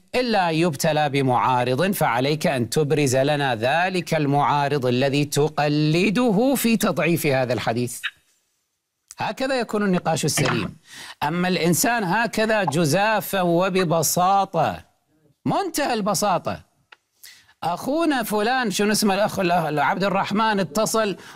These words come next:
وبين ذلك والحمد لله لم يصح، والسلام عليكم ورحمة الله وبركاته، كل سنة وأنتم طيبين. ما يصير، هذه فوضى، هذا ليس علما وليس إنصافا وليس تحقيقا،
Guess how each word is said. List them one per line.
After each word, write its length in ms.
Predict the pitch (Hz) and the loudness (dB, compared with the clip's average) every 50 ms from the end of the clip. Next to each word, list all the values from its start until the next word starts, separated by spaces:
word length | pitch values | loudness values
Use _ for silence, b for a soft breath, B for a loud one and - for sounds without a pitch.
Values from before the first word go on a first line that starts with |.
| B | B
وبين 640 | 156 165 180 165 220 254 285 262 254 247 233 226 214 | -2 -2 0 0 0 0 0 0 0 0 0 0 0
ذلك 680 | 196 214 233 254 254 262 262 269 277 254 - - - B B B B B | 0 0 0 0 2 2 2 2 0 0 -4 -8 -14 B B B B B
والحمد 640 | 131 170 202 214 214 214 - - - 240 240 220 220 | -2 0 0 0 0 -2 -2 -2 -2 -2 0 0 0
لله 460 | 214 208 208 208 214 220 202 185 190 | 2 2 2 4 4 2 2 2 2
لم 200 | 196 220 220 196 | 0 0 0 2
يصح، 540 | 180 185 185 - - 220 240 226 - - - _ _ - | 2 2 0 0 0 0 0 0 -2 -4 -12 _ _ -2
والسلام 540 | 165 165 165 - 196 196 190 190 185 180 | -2 0 0 0 0 2 2 2 2 2
عليكم 420 | 175 156 165 180 185 165 - 175 170 | 0 0 0 0 -2 -2 0 0 0
ورحمة 340 | 170 175 160 - 160 151 - 170 | 2 0 0 -2 -2 -2 0 0
الله 300 | 156 156 165 160 156 156 | 2 2 2 2 2 2
وبركاته، 600 | 147 131 143 147 143 135 - 170 165 - 151 135 | 2 2 2 0 0 0 0 -2 -2 0 -2 -2
كل 180 | - 160 147 | 0 0 0
سنة 220 | 135 165 151 147 143 | 0 0 0 0 0
وأنتم 180 | 139 135 147 | 0 -2 -2
طيبين. 480 | 139 - 127 131 127 123 110 120 117 110 | -2 0 2 2 2 2 2 0 0 0
ما 120 | 110 113 | 0 0
يصير، 520 | 135 151 151 - 202 208 208 196 180 113 90 - - _ _ - 120 - _ _ _ _ _ _ _ _ _ _ - - - _ _ - - - - - | 2 0 0 0 2 2 2 2 2 0 -4 -8 -14 _ _ -20 -20 -20 _ _ _ _ _ _ _ _ _ _ -14 -14 -14 _ _ -20 -20 -14 -10 -6
هذه 380 | 123 123 120 123 123 123 127 | -4 -4 -2 -2 -2 -2 -2
فوضى، 680 | 113 - - 139 151 175 185 170 196 190 180 160 113 95 - _ _ _ _ _ _ _ - - - _ - - - _ - - - | -2 -2 0 0 0 0 0 0 2 2 2 0 -2 -4 -10 _ _ _ _ _ _ _ -14 -14 -14 _ -20 -20 -20 _ -18 -10 -6
هذا 260 | 110 117 120 107 98 | -6 -4 -4 -4 -4
ليس 260 | 90 101 123 - - | -4 -2 -2 -2 -2
علما 580 | 185 160 143 190 190 180 170 175 170 165 156 139 | -2 -2 -2 -2 -2 0 0 0 0 0 0 0
وليس 380 | 87 82 82 90 113 127 - - | -2 -2 -2 -2 0 0 0 0
إنصافا 840 | 147 151 165 160 - - 156 160 165 160 - - 160 151 151 143 131 | 0 0 0 0 0 0 0 2 0 0 -2 -2 -2 0 0 0 -2
وليس 300 | 104 82 85 113 120 107 | -4 -4 -2 0 0 2
تحقيقا، 920 | 165 156 160 165 143 - - - 151 160 160 156 156 156 151 143 127 123 | 0 0 0 -2 -4 -4 -4 -2 -2 0 0 0 0 0 0 0 -2 -4